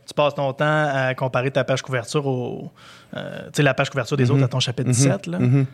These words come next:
Speaker 1: Euh, je pense que ça part de là, tu sais, surtout, puis
Speaker 2: Qu'est-ce que tu veux dire comparer la page couverture des autres à ton chapitre dix-sept ?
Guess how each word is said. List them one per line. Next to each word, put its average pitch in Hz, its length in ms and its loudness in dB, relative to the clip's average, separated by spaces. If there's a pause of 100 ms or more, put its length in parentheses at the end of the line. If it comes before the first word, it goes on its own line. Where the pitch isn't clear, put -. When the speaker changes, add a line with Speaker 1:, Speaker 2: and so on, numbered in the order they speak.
(300)
Speaker 1:
Euh, 123 180 -8
je - 80 -8
pense 240 160 0
que 160 80 -2
ça 123 120 0
part 113 140 -2
de 113 60 -2
là, 113 140 -6
tu 135 60 -8 (180)
sais, - 140 -8
surtout, - 440 -10
puis 135 120 -14 (680)
Speaker 2:
Qu'est-ce 185 200 2
que 180 60 2
tu 143 120 -4
veux 123 140 2
dire 143 160 2
comparer 120 280 2
la 120 120 2
page 131 240 0
couverture 120 320 -2
des 117 140 2
autres 131 140 2
à - 20 -8
ton 104 140 -4
chapitre 113 380 -4
dix-sept ? - 380 -4